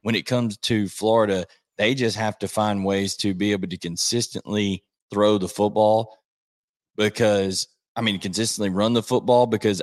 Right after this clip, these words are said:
I don't think you can rely on Mertz to be Superman every week. You know, he's, he, he has a lot of poise, and he's not afraid to push it down the field. But eventually the limitations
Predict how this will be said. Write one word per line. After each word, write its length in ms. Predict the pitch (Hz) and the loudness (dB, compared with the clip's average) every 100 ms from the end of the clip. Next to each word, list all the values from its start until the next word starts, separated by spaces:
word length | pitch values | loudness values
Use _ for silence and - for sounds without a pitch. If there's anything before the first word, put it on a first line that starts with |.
| - | -4
I 120 | 107 | 0
don't 200 | 117 104 | 0 0
think 220 | 120 104 | -2 -2
you 100 | 113 | -4
can 240 | - 107 98 | -2 -2 0
rely 580 | 90 90 110 113 110 - | -2 0 0 2 0 0
on 380 | 104 104 95 - | 0 0 -2 -4
Mertz 460 | 101 101 98 - - | 0 0 0 -4 -6
to 120 | 101 | -4
be 220 | 87 107 101 | -2 0 0
Superman 680 | - 113 107 101 104 98 92 | 0 0 0 0 0 0 -2
every 300 | 98 92 87 | -2 -2 0
week. 320 | 95 85 - | 0 0 -4
You 80 | 107 | -2
know, 160 | 101 95 | 0 0
he's, 320 | 117 117 104 | 0 -2 -2
he, 320 | 110 113 110 | -6 -6 -2
he 360 | 120 135 117 110 | 2 2 2 0
has 260 | 120 113 | 0 0
a 40 | 98 | 0
lot 220 | 104 120 | 0 0
of 100 | 117 | 0
poise, 460 | 120 107 104 101 98 | 2 4 4 0 -4
and 80 | |
he's 140 | 95 98 | -6 -4
not 180 | 107 110 | -2 -4
afraid 360 | - 113 110 | -2 -2 -2
to 40 | 98 | -2
push 280 | 123 110 - | 0 0 -2
it 80 | |
down 160 | 107 104 | -2 -2
the 80 | 95 | -4
field. 420 | 117 110 98 87 - - - | 0 2 2 -2 -12 -20 -2
But 140 | 104 98 | 0 0
eventually 540 | 90 143 147 113 107 | 0 -2 0 0 0
the 160 | 101 98 | 0 0
limitations 1000 | 110 131 110 131 123 120 107 98 92 | 0 0 0 0 0 0 0 0 -2